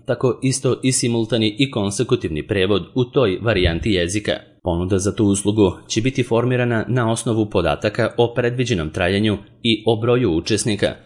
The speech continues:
ali u skladu sa karakteristikama lokacije održavanja konkretne manifestacije. Bitno je da svaki klijent zna da se iznajmljivanje opreme za simultano prevođenje takođe nalazi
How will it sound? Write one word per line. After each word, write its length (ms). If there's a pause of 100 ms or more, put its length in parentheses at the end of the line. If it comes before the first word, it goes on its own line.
(240)
ali 260
u 60
skladu 340
sa 140
karakteristikama 880
lokacije 580
održavanja 600
konkretne 560
manifestacije. 840 (220)
Bitno 320
je 100
da 120
svaki 340
klijent 340
zna 340 (280)
da 260
se 400
iznajmljivanje 680
opreme 360
za 120
simultano 540
prevođenje 580 (220)
takođe 520
nalazi 480